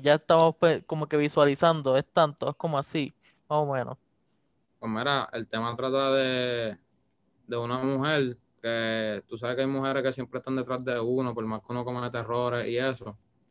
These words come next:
Speaker 2: Y pues de eso trata el tema, que ella no se aleja, ¿me entiendes? Por más que uno meta la pata,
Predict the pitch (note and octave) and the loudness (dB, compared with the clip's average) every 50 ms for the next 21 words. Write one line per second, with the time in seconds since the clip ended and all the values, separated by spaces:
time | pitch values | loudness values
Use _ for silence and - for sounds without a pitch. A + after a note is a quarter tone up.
0 | _ _ _ _ _ _ - A#2 A2 G2 G#2+ A2 G#2+ G#2 G#2 G#2 G#2 G#2 G2+ G2+ | _ _ _ _ _ _ -8 -6 -6 -4 -4 -2 -2 0 0 0 -2 -2 -4 -6
1 | G2 G#2+ G#2+ G2 - A2 A2+ A#2+ A#2+ C3 B2 A#2 A#2 _ - C3 D3+ D#3+ C#3+ B2 | -6 -6 -6 -6 -6 -8 -8 -6 -4 -4 -4 -6 -6 _ -6 -4 -4 -2 -4 -4
2 | A#2 A2+ A#2 A#2 A#2+ B2+ B2+ - - C3 B2 A#2+ C3+ C#3+ D3+ D3+ C#3+ B2+ A#2+ A#2 | -4 -4 -4 -4 -4 -6 -6 -4 -4 -4 -2 0 0 -2 -2 -2 -4 -6 -6 -8
3 | - B2 B2 A#2+ A2+ A2+ A2 G#2+ G#2 G#2+ - - - B2+ B2+ B2+ B2+ B2+ B2+ B2+ | -8 -6 -6 -4 -4 -4 -4 -6 -6 -8 -8 -8 -6 -6 -4 -4 -4 -4 -4 -4
4 | B2 B2+ B2 B2 A#2+ B2+ C#3 D#3 D#3+ C#3+ D3 C#3+ C3+ C#3 - | -4 -2 -2 -2 -2 0 0 0 0 0 0 -2 -4 -4 -8